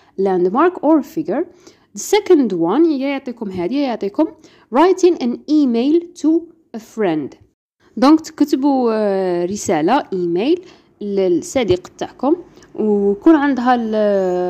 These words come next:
الشكل تاع الرسالة. باغ اكزومبل عندنا لا دات، وتكتبوا dear friend. وهذه تاني إن شاء الله غادي نديرو فيديو نشرحوا كاع على الخطوات كيف نكتبوا، آه،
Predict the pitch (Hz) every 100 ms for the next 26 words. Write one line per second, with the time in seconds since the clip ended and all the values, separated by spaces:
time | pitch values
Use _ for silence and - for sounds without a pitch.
0 | 180 185 - 311 - 330 - 214 202 190
1 | 185 180 214 202 - 156 160 220 277 202
2 | 190 185 175 170 160 160 160 196 240 247
3 | 254 220 180 - 170 185 180 208 190 175
4 | 165 - - 262 277 269 - - - -
5 | 233 240 254 285 294 254 226 214 196 185
6 | 180 175 202 208 311 302 233 226 190 185
7 | 262 294 269 - 247 294 349 - 262 240
8 | 220 - 233 359 370 - - _ 214 208
9 | 202 190